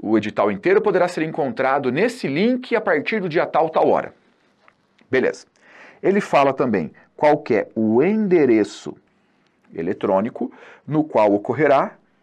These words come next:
a sessão pública. É onde vai rolar o pregão eletrônico, como é pela internet, vai ser um site da internet, com a data e horário da sua realização. Bobeira,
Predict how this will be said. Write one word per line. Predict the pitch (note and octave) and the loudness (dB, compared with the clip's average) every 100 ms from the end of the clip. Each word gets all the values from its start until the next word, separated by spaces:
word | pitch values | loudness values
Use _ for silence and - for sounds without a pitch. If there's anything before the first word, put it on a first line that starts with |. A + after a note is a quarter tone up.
| _ _ _ _ | _ _ _ _
a | G#3 | -8
sessão | - F#3+ G3 G3 | -6 -4 -4 -2
pública. | G#3 B2 - - - _ _ _ _ _ _ _ | -2 -2 -6 -10 -18 _ _ _ _ _ _ _
É | F#3+ | -4
onde | F3+ | -2
vai | F#3 G3 | -2 0
rolar | G#3+ F3 | 2 2
o | F#3 | 2
pregão | F#3+ F3 | 0 0
eletrônico, | F#3+ G#3+ G3 B2+ - | 0 0 0 0 -4
como | F#2+ | -8
é | |
pela | F#2 F2+ | -6 -6
internet, | F#2+ C#3+ C#3+ C3+ - | -2 -2 0 -2 -2
vai | G#3+ | -6
ser | - | -6
um | - | -6
site | - G3 - | -2 -2 -2
da | |
internet, | G2+ F2+ A2+ G2 - - - - - | -6 -4 -2 -4 -8 -18 -20 -20 -8
com | - D#3 | -2 0
a | D#3 | 2
data | A#2 A#2+ B2 | 2 0 0
e | C#3 | 0
horário | B2 G#2+ G#2+ - _ | 2 0 -2 -8 _
da | A2 | -6
sua | - A#2 A2 | -4 -2 0
realização. | G#2+ A2 B2+ - - - - - | -2 -2 -4 -6 -12 -14 -20 -2
Bobeira, | G3 G#3+ C3 F2+ | 2 4 2 0